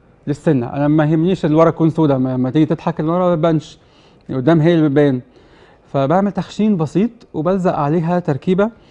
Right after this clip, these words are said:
يعني، آه، ب-، آه، بيبقى سمكها تقريبًا اتنين من عشرة ملي، فما بتحتاجش برد، يعني لما تركب على السنة مش هتبان، وتدي شكل كويس، بتحافظ على السنان،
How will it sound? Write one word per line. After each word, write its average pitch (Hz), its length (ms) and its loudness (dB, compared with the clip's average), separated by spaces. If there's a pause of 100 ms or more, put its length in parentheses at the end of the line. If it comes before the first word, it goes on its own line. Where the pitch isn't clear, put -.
(420)
يعني، 127 400 -2
آه، 135 180 -4
ب-، 135 100 -8
آه، 131 960 -4
بيبقى 135 200 -4
سمكها 143 320 -4
تقريبًا 175 400 -2
اتنين 180 220 -2
من 170 80 0
عشرة 156 280 -2
ملي، 131 380 2 (520)
فما 151 80 -8
بتحتاجش 220 380 -4
برد، 165 360 0
يعني 127 360 -4
لما 127 260 -2
تركب 156 300 -4
على 135 60 -4
السنة 170 280 -4
مش 180 180 -6
هتبان، 156 320 -2 (640)
وتدي 131 560 -4
شكل 139 260 -4
كويس، 156 420 -2 (720)
بتحافظ 139 300 -2
على 120 80 -2
السنان، 143 440 -4